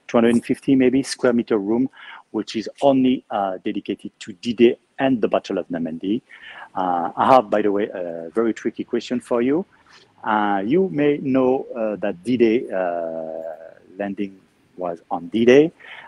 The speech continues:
uh, June sixth, forty-four. That's the, the, the, the date, the exact date. I have a tricky question for you.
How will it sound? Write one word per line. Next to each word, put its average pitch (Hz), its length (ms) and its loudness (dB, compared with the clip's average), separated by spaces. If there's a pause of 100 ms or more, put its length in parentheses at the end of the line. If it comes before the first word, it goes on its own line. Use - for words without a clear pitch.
uh, 107 260 -2
June 107 180 0
sixth, - 220 -6
forty-four. 117 520 6
That's 95 240 -6
the, 90 280 -8
the, 90 280 -14
the, 95 120 -16 (120)
the 92 100 -16
date, 147 420 -2
the 87 100 -10
exact 90 340 -6
date. 117 220 0 (380)
I 123 60 6
have 151 80 6
a 151 40 4
tricky 143 280 -6
question 127 320 -2
for 107 220 0
you. 143 280 0